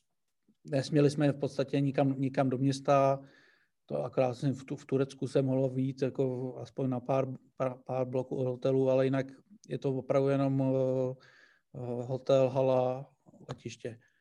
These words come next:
Tam je to zvlášť nepříjemný v tom, že kvůli cestování a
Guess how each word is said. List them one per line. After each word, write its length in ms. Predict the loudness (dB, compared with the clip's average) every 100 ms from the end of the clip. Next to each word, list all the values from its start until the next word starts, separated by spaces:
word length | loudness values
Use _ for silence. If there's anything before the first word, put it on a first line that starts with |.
| _
Tam 280 | -6 -2 -2
je 100 | -2
to 560 | -2 0 0 0 0 0
zvlášť 420 | 0 0 -4 -4
nepříjemný 440 | -4 0 0 0
v 60 | 0
tom, 200 | -2 0
že 320 | 2 2 0 0
kvůli 180 | 0 0
cestování 720 | -4 -6 0 2 2 2
a 60 | 0